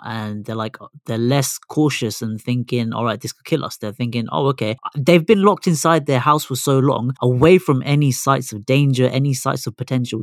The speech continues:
death. They've not been in the hospital, whatnot. So they're thinking it's normal. They're thinking everything is good. They're seeing on, on the news, they're seeing on their, on the internet that people are talking a lot about leaving. So they're thinking, "Hey, look, everything's good outside.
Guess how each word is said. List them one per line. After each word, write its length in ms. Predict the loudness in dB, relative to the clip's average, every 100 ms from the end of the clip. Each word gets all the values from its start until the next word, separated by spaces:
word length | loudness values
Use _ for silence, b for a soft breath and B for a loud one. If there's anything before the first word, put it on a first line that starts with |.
| -4
death. 240 | -4 -4 -4
They've 140 | -4
not 180 | -2 -4 -8 0
been 260 | 2 2
in 160 | 0 0
the 100 | 0
hospital, 400 | 0 -2 -4 -4
whatnot. 360 | -4 -4 -4 -4
So 100 | 0
they're 140 | 2 2
thinking 340 | 0 -2 -4
it's 140 | -4
normal. 340 | -4 -2 -2 -2
They're 160 | -2
thinking 380 | -2 -2 -2 -2
everything 320 | -4 -6 -8
is 100 | -8
good. 260 | -2 -2 -2 0
They're 140 | 0
seeing 340 | 0 0 0
on, 520 | 0 -2 0 0 -2 -4 -4
on 120 | -2
the 80 | 0
news, 500 | 2 4 4 4 2
they're 80 | 0
seeing 380 | -2 -2 -2 -2
on 380 | -2 -4 -4 -4
their, 180 | -4 -4 -2
on 140 | 0
the 100 | 2
internet 480 | 0 2 2 2 -2
that 180 | -4 -2
people 460 | 0 0 2 4 2
are 80 |
talking 320 | 0 -4 -4 -4
a 40 |
lot 240 | 0 0 0
about 320 | -2 -2 0
leaving. 380 | 2 2 0 -2
So 140 | 2
they're 140 | 2 2
thinking, 260 | 0 -2
"Hey, 180 | 0 2
look, 160 | 2 2
everything's 480 | 2 0 0 0 0
good 160 | 2 2
outside. 500 | 2 0 2 2